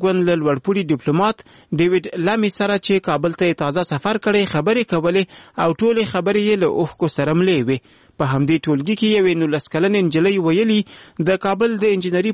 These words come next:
پوهنځي محصله ده، خو هغه مهال ناهیلې شوه چې طالبانو د پوهنتون دروازه کې ودروله او ورته وویل چې باید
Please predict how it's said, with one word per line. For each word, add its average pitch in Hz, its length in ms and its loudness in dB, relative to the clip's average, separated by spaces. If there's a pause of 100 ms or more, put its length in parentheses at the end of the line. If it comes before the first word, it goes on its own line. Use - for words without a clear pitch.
پوهنځي 165 440 2
محصله 143 460 0
ده، 131 100 -2 (320)
خو 156 160 2
هغه 185 280 0
مهال 175 320 0
ناهیلې 202 360 2
شوه 202 220 0
چې 220 80 2 (420)
طالبانو 170 480 0
د 175 160 0
پوهنتون 175 460 0
دروازه 160 420 0
کې 208 180 0
ودروله 214 640 0
او 185 160 2
ورته 170 260 0
وویل 214 400 2
چې 220 100 0 (460)
باید 170 340 -2